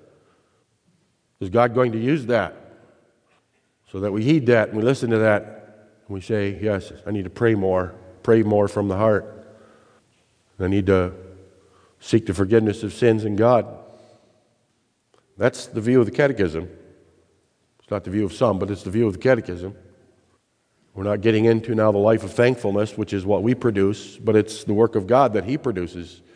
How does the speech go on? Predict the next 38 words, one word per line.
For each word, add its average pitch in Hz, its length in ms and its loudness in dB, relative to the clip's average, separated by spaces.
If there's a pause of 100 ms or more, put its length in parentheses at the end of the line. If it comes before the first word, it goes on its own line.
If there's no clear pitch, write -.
(140)
It's - 100 -10
his 117 120 4
work 131 220 4
of 120 100 -2
conversion. 117 600 -4 (1400)
And 120 100 2
understand 147 580 4
now, 113 260 2
that's 127 260 2
what's 120 160 -4
being 120 320 2
described. 135 640 2
That 127 400 0
is 143 640 2 (320)
what 120 160 -2
the 127 80 2
Apostle 131 500 2
Paul 147 580 2
calls 107 500 -2 (420)
the 143 100 4
way 156 180 8
of 160 120 6
love. 185 340 6 (1200)
That's 151 200 0
what 165 80 2
it 143 80 0
means 175 280 2
to 151 80 -6
be 160 140 2
a 160 60 2
follower 175 560 4
of 151 160 0
God. 170 420 6 (840)
This 160 180 -2
is 139 120 -2
how 143 180 2
God 175 340 4
lives. - 640 0